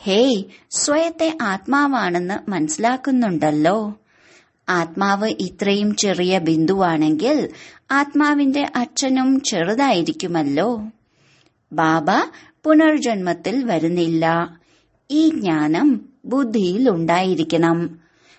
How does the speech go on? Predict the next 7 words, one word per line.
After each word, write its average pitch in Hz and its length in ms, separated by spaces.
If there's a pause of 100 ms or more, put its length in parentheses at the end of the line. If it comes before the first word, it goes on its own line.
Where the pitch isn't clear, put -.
(160)
ബാബയെ 302 640
ഓർമ്മിക്കാത്തത് 240 1000 (120)
എന്തുകൊണ്ടാണ്? 185 1080 (640)
നടക്കുമ്പോഴും 185 1000
കറങ്ങുമ്പോഴും 165 920 (300)
ബാബയെ 214 800
ഓർമ്മിക്കൂ. 175 840